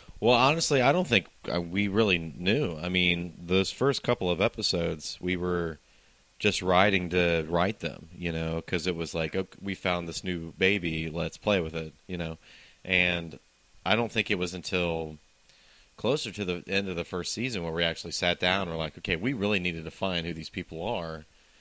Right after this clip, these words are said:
as we continue, because we just can't have, you know,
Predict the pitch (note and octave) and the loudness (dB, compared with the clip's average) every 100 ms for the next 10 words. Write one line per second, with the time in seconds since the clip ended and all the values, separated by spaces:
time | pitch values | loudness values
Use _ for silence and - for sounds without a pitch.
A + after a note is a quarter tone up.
0 | _ _ _ _ _ F2 F2+ F#2+ F2+ E2+ | _ _ _ _ _ -4 -2 0 -2 -2
1 | A2+ A#2+ F2+ E2 F2+ F2 G2 A2 - F#2+ | 0 2 2 0 -6 -6 -6 -6 -4 -4
2 | E2 F2+ F#2 E2+ D#2+ - - - - - | -2 0 2 2 -2 -6 -20 -20 -20 -20
3 | - _ F#2 F2 E2 D#2+ D#2+ | -20 _ -4 0 0 0 -2